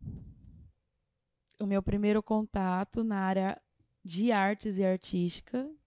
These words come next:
foi criança, nasci no circo.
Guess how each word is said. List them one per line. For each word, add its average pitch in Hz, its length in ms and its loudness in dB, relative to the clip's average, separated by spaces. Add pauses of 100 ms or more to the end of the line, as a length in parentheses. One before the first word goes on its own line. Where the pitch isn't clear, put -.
foi 190 240 -4
criança, 185 840 -4
nasci 190 320 -6
no 180 120 -6
circo. 190 720 0